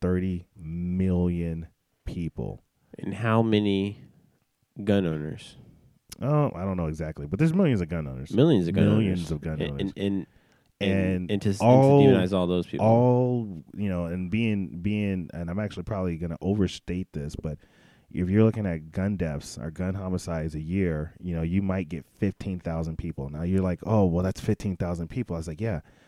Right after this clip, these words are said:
Speaker 1: but what is that in percentage of the overall population?"
Speaker 2: Right.
Speaker 1: It's very, very small. Now, I know people go, "Well, other countries don't have that." I was like, "Yeah, they don't have that m-, level of,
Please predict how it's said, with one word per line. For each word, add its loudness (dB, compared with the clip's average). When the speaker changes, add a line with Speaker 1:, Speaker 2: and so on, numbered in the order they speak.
Speaker 1:
but 0
what 4
is 4
that 2
in -6
percentage -2
of 0
the -6
overall 0
population?" -10
Speaker 2:
Right. -2
Speaker 1:
It's -12
very, 0
very -2
small. -6
Now, 0
I 0
know 6
people 4
go, 4
"Well, 0
other 8
countries 2
don't 4
have 2
that." 2
I 0
was -2
like, -4
"Yeah, 2
they 4
don't 4
have -2
that -2
m-, -4
level 0
of, -4